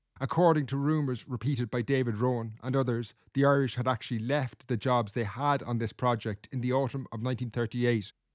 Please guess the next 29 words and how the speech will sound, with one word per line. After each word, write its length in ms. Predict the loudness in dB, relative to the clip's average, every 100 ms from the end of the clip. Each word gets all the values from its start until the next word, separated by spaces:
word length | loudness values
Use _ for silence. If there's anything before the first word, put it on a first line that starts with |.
| -4
when 120 | 0
it 100 | 0
seemed 380 | 2 2 2 -2 -6
World 320 | 0 0 0
War 160 | -2
Two 260 | -2 0 0
was 120 | 2
about 240 | 0 -2 -2
to 60 |
break 320 | -2 0 0 0
out 220 | 0 -2 -4
over 180 | -4 -4
the 80 |
Czechoslovak 720 | -2 -2 0 -2 -2 -2 -2
crisis. 580 | -4 0 0 0 -4 -6 _ _ 0
These 160 | 2 2
positions 580 | 2 2 2 0 -4 -2
had 120 | 0
then 200 | 2 0
been 180 | -2 -4
filled 360 | 0 0 0
from 160 | -2 -2
the 120 | 0
ranks 360 | 0 0 -2 -6
of 80 |
the 120 | -6 -4
unemployed 680 | -2 0 0 0 2 2
in 80 | 0
Liverpool. 520 | 0 0 0 -2 -2